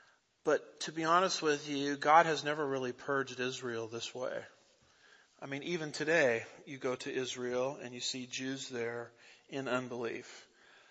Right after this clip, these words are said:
So obviously the type of purging that God wants to do hasn't transpired yet. So I'm seeing an eschatological end times flavor to this. And it fits with the context of the book because Zechariah picks up the subject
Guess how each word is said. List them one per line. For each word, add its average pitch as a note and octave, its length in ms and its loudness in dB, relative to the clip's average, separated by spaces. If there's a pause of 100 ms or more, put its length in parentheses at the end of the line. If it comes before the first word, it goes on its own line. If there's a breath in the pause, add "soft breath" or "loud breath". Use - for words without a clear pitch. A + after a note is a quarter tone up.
(120)
So - 240 -2
obviously D#3 420 6
the C#3 120 -2
type C#3+ 300 4
of A#2+ 180 -4
purging D3+ 580 -2
that C3 160 -4
God C3 260 6
wants C3 260 -6
to C#3+ 100 -14
do B2+ 360 -4
hasn't B2 360 -4
transpired B2+ 840 0
yet. A#2+ 300 -4 (400 loud breath)
So - 300 0
I'm E3 180 6
seeing C#3+ 580 0
an B2+ 160 -4
eschatological B2+ 1400 4
end C3 220 -4
times A#2+ 580 -4
flavor C3 540 0
to - 160 -8
this. - 580 -6 (1300 soft breath)
And D3 100 2
it - 80 -4
fits - 360 2
with F3 140 -2
the C#3+ 60 -2
context D#3+ 640 2
of C3 120 -2
the C3+ 60 -8
book C#3 480 6
because C3 440 -4
Zechariah C3+ 600 6
picks - 320 -4
up C3 140 -4
the B2+ 80 -10
subject A#2+ 640 -2